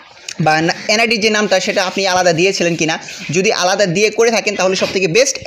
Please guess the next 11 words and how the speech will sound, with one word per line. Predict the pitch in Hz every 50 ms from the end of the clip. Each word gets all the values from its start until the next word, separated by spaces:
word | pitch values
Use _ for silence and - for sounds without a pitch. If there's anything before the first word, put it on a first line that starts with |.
| 220
এবং | 208 226 269 262
সেটা | - 226 196 - - 180
অবশ্যই | 175 254 - - 240 202 185
video | 185 202 208 202
কমেন্টে | 185 175 180 180 233 214 175
জানাবেন। | 160 139 131 117 117 117 - - - - - - - - - - - - - - - - - - - - - - - - - 190
আশা | 208 - 302
করি | 277 311 294 285 214 170 190
ভিডিওটা | 208 202 277 269 - - 214
দেখে | 240 233 285 262 233
already | 233 226 240 226